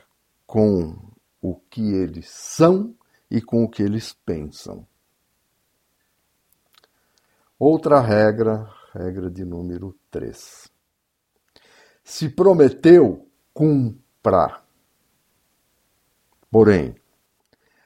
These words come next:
antes de prometer, questione a si mesmo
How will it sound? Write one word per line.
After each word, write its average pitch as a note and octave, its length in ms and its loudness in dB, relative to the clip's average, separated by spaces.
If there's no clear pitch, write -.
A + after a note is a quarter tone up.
antes D3+ 400 4
de B2 140 0
prometer, G2 920 -8
questione B2 1300 0
a C3+ 60 -2
si - 280 -8
mesmo G#2+ 1120 -2